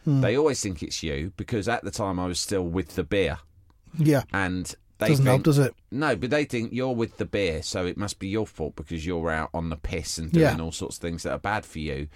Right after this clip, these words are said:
Speaker 2: Whereas, you know, wives tend to be quite healthy. And so, so you, you know, you sort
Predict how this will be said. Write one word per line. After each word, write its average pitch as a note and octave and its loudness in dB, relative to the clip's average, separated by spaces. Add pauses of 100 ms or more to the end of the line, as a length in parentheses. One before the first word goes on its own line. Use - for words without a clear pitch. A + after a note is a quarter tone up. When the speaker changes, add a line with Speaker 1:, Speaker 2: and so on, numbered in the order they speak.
(280)
Speaker 2:
Whereas, E2+ 0
you G2+ -2
know, D#2+ -2 (380)
wives E2+ -2
tend E2+ -6
to - -12
be D#2+ -6
quite D2+ -4
healthy. - -4 (540)
And E2+ -2
so, F2 -2 (280)
so - -4
you, A2 -2 (160)
you B2 -4
know, G#2+ -2
you F#2+ -2
sort G#2 -4